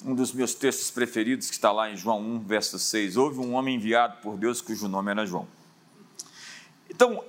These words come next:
eu sou um, uma pessoa enviada, eu vim a esse mundo comissionado, eu tenho uma missão. Segundo a Bíblia, eu,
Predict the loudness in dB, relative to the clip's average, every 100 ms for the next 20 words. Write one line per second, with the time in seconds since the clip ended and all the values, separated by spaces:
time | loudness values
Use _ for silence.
0 | 0 4 4 2 2 2 2 -2 -4 0
1 | 2 4 2 2 2 2 0 2 4 4
2 | 2 2 2 0 0 0 0 -2 0 0
3 | 0 -2 -4 -2 -2 0 0 0 0 0
4 | 0 -2 0 0 0 -2 -4 -2 2 2
5 | 4 0 4 2 0